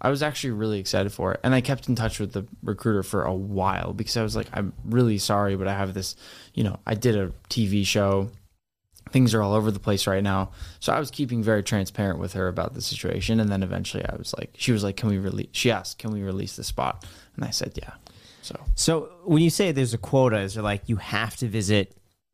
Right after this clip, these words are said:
Speaker 2: fifty McDonald's in this quarter and it's up to you when you visit them? Do you,
Speaker 1: Mm-hmm.
Speaker 2: yeah. And then what do you do? You just go in. I'm sure you have a checklist of items. You, like,
Speaker 1: Big
Speaker 2: check the bathroom, order
Speaker 1: Exactly.
Speaker 2: this, see the quality.
Speaker 1: Exactly.
Speaker 2: And then, okay.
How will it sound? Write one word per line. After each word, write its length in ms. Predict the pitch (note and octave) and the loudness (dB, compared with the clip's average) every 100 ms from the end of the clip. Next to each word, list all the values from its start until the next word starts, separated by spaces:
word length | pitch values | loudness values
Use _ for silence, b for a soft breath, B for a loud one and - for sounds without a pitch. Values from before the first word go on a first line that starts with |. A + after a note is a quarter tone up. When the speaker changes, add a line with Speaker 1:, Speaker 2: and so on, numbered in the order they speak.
| _ | _
Speaker 2:
fifty 340 | - C3 - C3 | 0 0 0 0
McDonald's 720 | A2 - A2 G#2 G#2+ G2+ F#2 | 0 2 0 2 0 -2 -2
in 100 | G2+ | -2
this 140 | F2+ | -2
quarter 640 | - - A2 G#2 G2+ G2+ G#2 - - _ _ _ - - - _ _ | -4 2 4 4 4 4 2 -6 -14 _ _ _ -14 -14 -16 _ _
and 240 | G#2+ G2+ F#2+ | -2 0 -2
it's 140 | G2 | -6
up 140 | G2 - | -6 -2
to 140 | A#2+ | 0
you 200 | G#2 G#2+ | 4 4
when 100 | G#2+ | 6
you 100 | G2 | 4
visit 380 | F#2+ F#2+ G#2+ - _ _ - | 4 2 0 -4 _ _ 0
them? 300 | D3 E3+ E3+ | 2 4 4
Do 120 | B2+ | 4
you, 60 | D#3+ | 2
Speaker 1:
Mm-hmm. 140 | - | 2
Speaker 2:
yeah. 220 | A#2+ F2 - | 2 2 2
And 160 | C3 | 4
then 180 | C3 C3 | 4 4
what 100 | C#3+ | 4
do 60 | F3+ | 4
you 80 | D3+ | 4
do? 60 | |
You 80 | A2 | 4
just 180 | F2+ - | 2 2
go 220 | C3+ C3+ | 2 2
in. 300 | A#2 A2 G#2+ - _ - _ _ | 2 0 -2 -4 _ -20 _ _
I'm 60 | A#2+ | 0
sure 180 | - | 4
you 100 | C3+ | 4
have 140 | A#2 A2 | 4 -2
a 40 | |
checklist 500 | - C#3+ B2+ B2 A#2+ | -2 -2 -2 -2 -2
of 80 | A#2 | 0
items. 600 | G#2+ G#2 G#2 G#2 - - | 2 2 0 -2 -4 -6
You, 80 | G#2+ | -4
like, 60 | G2+ | 2
Speaker 1:
Big 160 | C3 | 2
Speaker 2:
check 140 | A#2 - | 2 0
the 80 | G#2 | 0
bathroom, 760 | G#2 G2+ F#2 A#2 A2 G#2 F#2 - | 0 -2 -6 -6 -4 -4 -4 0
order 280 | C#3+ C#3 B2+ | 2 2 0
Speaker 1:
Exactly. 160 | A2 | -2
Speaker 2:
this, 540 | G#2 G#2 - - - - - | 0 -2 -2 -8 -10 -14 -10
see 180 | - | 0
the 80 | B2 | 2
quality. 680 | A#2+ B2+ A2+ G#2+ G2+ G2 G2 - _ - _ - | 2 2 2 2 0 -2 -4 -10 _ -20 _ -4
Speaker 1:
Exactly. 460 | A2 G#2+ A2+ - G#2 | 0 2 0 -2 -2
Speaker 2:
And 100 | G#2+ | 2
then, 80 | G2+ | 2
okay. 340 | A2 G2 F2 | 4 2 2